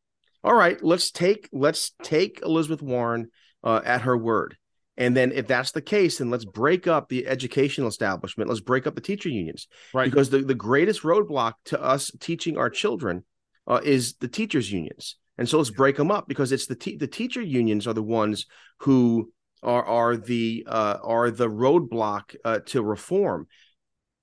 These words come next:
Speaker 1: I do think that, it's, again, I don't get back on, on this topic. We have to undo the government schools.
Speaker 2: Right.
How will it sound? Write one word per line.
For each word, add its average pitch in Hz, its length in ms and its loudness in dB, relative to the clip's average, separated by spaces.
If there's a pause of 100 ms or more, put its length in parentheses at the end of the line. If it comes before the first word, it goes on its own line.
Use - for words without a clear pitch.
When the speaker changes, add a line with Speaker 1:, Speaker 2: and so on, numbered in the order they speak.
(1300)
Speaker 1:
I 139 160 0
do 170 320 2
think 117 500 0
that, 110 340 -2 (640)
it's, - 320 -12 (160)
again, 131 500 -2
I 107 60 -2
don't 143 160 2
get 131 120 -2
back 123 140 -2
on, 117 140 -4
on 110 120 -2
this 98 160 -4
topic. 135 400 -4 (420)
We 135 220 2
have 175 360 0
to - 200 -2
undo 127 400 0
the 107 100 -2
government 101 460 -6
schools. - 540 -10 (200)
Speaker 2:
Right. 104 160 -10